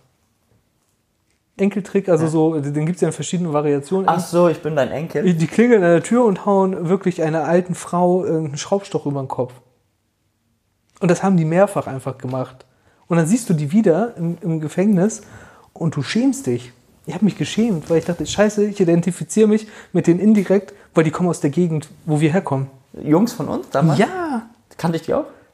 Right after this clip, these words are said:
Speaker 1: Ja, auf jeden Fall.
Speaker 2: Krass.
Speaker 1: Also so
Speaker 2: Behinderte.
Speaker 1: f-, vom Sehen auf jeden Fall,
Speaker 2: Ja.
Speaker 1: glaub ich. So Kontakt, glaub ich, nicht. Und ich denk so, krass, und den sagst, ich glaub, die haben einen auch nicht mehr so gecheckt.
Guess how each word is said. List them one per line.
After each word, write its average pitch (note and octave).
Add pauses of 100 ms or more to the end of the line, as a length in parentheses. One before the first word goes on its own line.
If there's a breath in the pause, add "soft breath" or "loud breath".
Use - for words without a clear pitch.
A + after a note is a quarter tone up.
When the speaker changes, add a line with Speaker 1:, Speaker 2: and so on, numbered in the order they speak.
(280)
Speaker 1:
Ja, A3+
auf G3
jeden G#3
Fall. A#3
Speaker 2:
Krass. A#2+ (500)
Speaker 1:
Also D#3+
so F3+
Speaker 2:
Behinderte. E3
Speaker 1:
f-, C#3+
vom D3+
Sehen D3
auf C#3+
jeden C3+
Fall, C3
Speaker 2:
Ja. A#2
Speaker 1:
glaub B2+
ich. C3
So C3+ (140)
Kontakt, D3
glaub B2+
ich, C3+
nicht. F3+
Und -
ich D3+
denk F3
so, D#3
krass, B3
und E3
den E3
sagst, F#3+ (100)
ich D3
glaub, F3
die C#3+
haben E3+
einen D3
auch C#3
nicht D3
mehr C#3+
so C3+
gecheckt. -